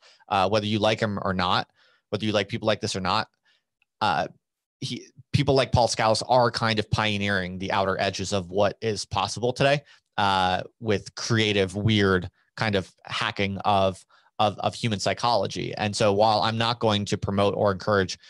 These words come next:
the tactics that he uses, I do think it's a very worthwhile case study, just as one of many people who are, who are, who are pursuing quite weird grifts. Uh, and I think we can probably learn all number of, uh,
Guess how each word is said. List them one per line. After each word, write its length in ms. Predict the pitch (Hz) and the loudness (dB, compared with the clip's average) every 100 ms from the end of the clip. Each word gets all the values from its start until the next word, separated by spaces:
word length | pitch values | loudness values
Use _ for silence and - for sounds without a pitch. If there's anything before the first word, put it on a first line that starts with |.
| _ - | _ -4
the 100 | 104 | -2
tactics 420 | - 101 120 127 | 0 0 -2 0
that 120 | 131 | 2
he 80 | 127 | 4
uses, 420 | 139 143 160 - - - _ | 2 2 0 -2 -8 -20 _
I 100 | 117 | -2
do 240 | 104 120 117 | 0 0 2
think 300 | 120 110 - | 0 -2 -4
it's 180 | 113 110 | -2 -2
a 60 | |
very 200 | 95 104 | 2 2
worthwhile 460 | 98 107 - 95 87 | 2 -2 0 0 0
case 260 | - 98 - | -2 -4 0
study, 340 | 131 143 - _ _ | 0 0 -4 _ _
just 160 | - 110 | -6 -2
as 140 | 107 | -2
one 220 | 92 107 101 | 0 -2 -2
of 100 | 98 | -2
many 220 | 98 98 | -4 -4
people 300 | 101 - 101 | -6 -4 -2
who 120 | 101 | 0
are, 240 | 92 90 - | 0 0 -6
who 160 | 110 | -8
are, 140 | 101 90 _ _ | -6 -6 _ _
who 80 | 98 | -8
are 100 | 101 87 | -6 -6
pursuing 420 | - 101 - 101 95 | -10 -6 -4 -4 -4
quite 380 | - 101 92 - | -2 0 0 -8
weird 420 | 107 104 98 92 | -4 -2 0 -2
grifts. 520 | - 101 76 - - - - - _ _ 98 | -4 -4 -4 -10 -14 -14 -20 -20 _ _ -2
Uh, 380 | 92 87 85 - _ 95 | 0 0 -2 -4 _ -6
and 220 | 95 92 | -4 -4
I 80 | 90 | -2
think 240 | 95 87 | -4 -6
we 180 | - 98 | -6 -6
can 120 | 95 | -4
probably 240 | 95 92 90 | -2 0 0
learn 320 | 90 92 95 _ _ _ _ _ | 0 -2 -6 _ _ _ _ _
all 200 | - 98 | -4 -2
number 380 | 101 107 101 90 | -2 -4 -2 -2
of, 160 | 90 - - - | -4 -8 -18 -10
uh, 260 | 50 - | -6 -8